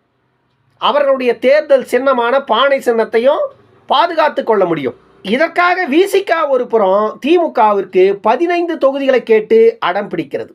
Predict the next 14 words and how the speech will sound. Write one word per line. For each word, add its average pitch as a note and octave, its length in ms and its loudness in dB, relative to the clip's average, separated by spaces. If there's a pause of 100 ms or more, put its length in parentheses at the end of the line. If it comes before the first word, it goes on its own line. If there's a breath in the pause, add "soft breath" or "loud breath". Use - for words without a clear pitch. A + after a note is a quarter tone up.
(120)
இப்பொழுது A3+ 420 0
மதிமுக, C#4 540 -2 (120)
வி B3+ 120 -4
சி B3 160 -6
க A3 220 0
இரண்டு C#4+ 380 0
கட்சியும் A#3+ 460 -2
சேர்ந்து G3+ 420 2 (1800)
ஒரு G3 180 2
பக்கம் C4 440 -2
திருமா, C4+ 300 2 (100)
ஒரு A#3 180 2
பக்கம் A#3+ 380 0
வைகோ, A#3 300 0